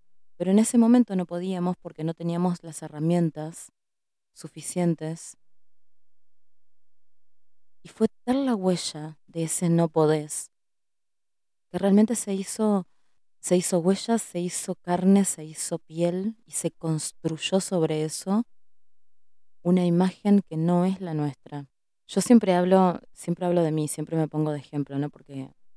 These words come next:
no por nada en particular, sino porque, eh,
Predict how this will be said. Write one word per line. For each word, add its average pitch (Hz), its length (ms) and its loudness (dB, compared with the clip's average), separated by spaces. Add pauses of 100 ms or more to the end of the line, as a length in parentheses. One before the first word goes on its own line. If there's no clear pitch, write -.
(840)
no 202 80 -2
por 214 120 -2
nada 196 140 6
en 190 80 4
particular, 170 480 0
sino 151 300 -6
porque, 143 480 -18 (1900)
eh, 143 340 -20